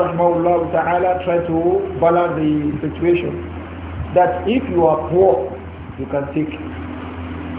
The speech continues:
Like in the case of the companions, you know, they were what? They were in need of money. They were in need of what to eat. So it will be permissible in that instance for you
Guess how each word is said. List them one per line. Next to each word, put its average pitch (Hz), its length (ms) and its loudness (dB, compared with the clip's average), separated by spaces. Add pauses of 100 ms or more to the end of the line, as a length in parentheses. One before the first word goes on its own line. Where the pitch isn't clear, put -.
(1160)
Like 147 180 4
in 151 120 0
the 156 100 2
case 202 220 6
of 170 160 -2
the 151 100 0
companions, 165 640 -2 (380)
you 135 80 -4
know, 165 240 2
they 160 80 2
were 160 160 6
what? 190 240 4 (680)
They 139 80 0
were 147 160 2
in 143 220 -2
need 180 320 0
of 147 80 0 (160)
money. 170 240 0 (720)
They 147 80 0
were 151 160 4
in 147 80 0
need 175 200 6
of 151 200 0
what 185 240 4
to 175 160 4
eat. - 240 -4 (880)
So 196 100 10
it 190 80 4
will 185 120 6
be - 40 0
permissible 226 480 2
in 196 140 -4
that 196 260 2
instance 175 640 -6
for 151 100 0
you 190 400 0